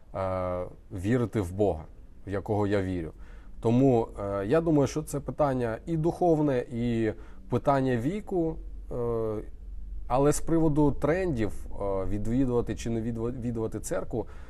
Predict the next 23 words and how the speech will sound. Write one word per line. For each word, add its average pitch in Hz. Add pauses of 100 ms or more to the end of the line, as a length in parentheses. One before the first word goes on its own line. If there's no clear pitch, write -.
(140)
я 131
вважаю, 123
що 113 (160)
церква, 131
віра, 107
Бог, 110 (460)
е, 101
має 123
приходити 120
в 95
життя 107 (180)
кожної 110
людини, 120 (560)
молоді, 127
е, 104 (880)
в 87
свій 147
час. 95 (840)
Можливо, 127
певні 120 (320)
іспити 127
в 92
житті, 90